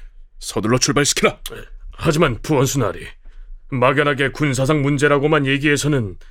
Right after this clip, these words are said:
Speaker 2: 각 병영의 장수들이 의구심을 떨치지 못할 것입니다.
Speaker 1: 그럼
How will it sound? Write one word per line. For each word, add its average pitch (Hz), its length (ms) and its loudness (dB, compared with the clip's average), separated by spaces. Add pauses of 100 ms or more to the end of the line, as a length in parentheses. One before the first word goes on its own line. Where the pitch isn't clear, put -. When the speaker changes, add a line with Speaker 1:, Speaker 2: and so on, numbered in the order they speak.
(140)
Speaker 2:
각 170 220 -2
병영의 160 380 2
장수들이 165 600 0 (320)
의구심을 196 480 2
떨치지 180 320 2
못할 147 320 2
것입니다. 208 540 0 (800)
Speaker 1:
그럼 190 360 4